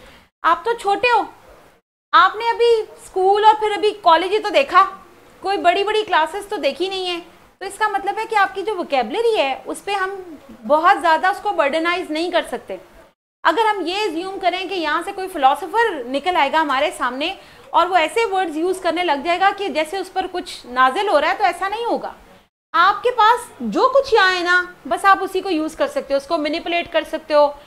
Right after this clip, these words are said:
उसको reinterpret कर सकते हो, लेकिन आप कुछ नया create नहीं कर सकते अभी,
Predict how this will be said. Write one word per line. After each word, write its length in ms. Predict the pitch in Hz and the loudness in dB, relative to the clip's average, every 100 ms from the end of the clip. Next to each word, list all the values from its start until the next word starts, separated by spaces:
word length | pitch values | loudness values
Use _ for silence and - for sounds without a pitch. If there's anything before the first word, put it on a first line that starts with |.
| - - - | -20 -20 -8
उसको 380 | 320 320 339 320 | -6 -4 6 6
reinterpret 680 | 277 339 370 339 320 320 - | 6 2 0 -2 -2 -4 0
कर 120 | 294 294 | 0 0
सकते 300 | 311 302 285 | -4 -4 -2
हो, 120 | 269 | 0
लेकिन 320 | 277 285 359 | 0 -2 -2
आप 160 | 330 330 | -2 -2
कुछ 180 | 359 294 | -8 -4
नया 200 | 294 320 | -2 -2
create 520 | 320 277 269 262 254 | -2 -4 0 -2 -2
नहीं 100 | 269 | -4
कर 100 | 233 | -4
सकते 320 | 233 196 - | -6 -14 -10
अभी, 180 | 196 180 | -10 -12